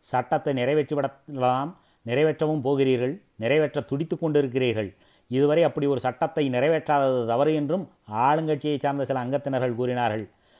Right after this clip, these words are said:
சட்டம் இயற்றுவதனால் மட்டும் நமது தேசிய கௌரவத்தை காப்பாற்றிக் கொள்ளப் போவதில்லை. சட்டங்கள் செய்ய போகிற நேரத்தில் நீங்கள் யாரை வலுச்சண்டைக்கு அழைக்கிறீர்கள் என்றும் யோசித்துப் பாருங்கள். மூன்று ஆண்டுகள் தானே என்று எண்ணிக்கொண்டிருக்கும் மக்கள்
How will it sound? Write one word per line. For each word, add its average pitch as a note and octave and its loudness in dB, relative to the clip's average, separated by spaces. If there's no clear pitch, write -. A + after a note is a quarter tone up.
சட்டம் B2 -2
இயற்றுவதனால் C3 0
மட்டும் B2 -2
நமது C3+ 2
தேசிய D3 2
கௌரவத்தை C3+ 2
காப்பாற்றிக் C3+ -2
கொள்ளப் B2+ -2
போவதில்லை. A#2 2
சட்டங்கள் D3 0
செய்ய C#3 0
போகிற C3 0
நேரத்தில் B2 0
நீங்கள் B2+ -2
யாரை C#3 2
வலுச்சண்டைக்கு D3 0
அழைக்கிறீர்கள் D3 2
என்றும் C#3 -2
யோசித்துப் C#3 -2
பாருங்கள். A#2 0
மூன்று C#3 0
ஆண்டுகள் D#3 2
தானே D3+ 2
என்று D3 -2
எண்ணிக்கொண்டிருக்கும் C#3 -2
மக்கள் C3 -2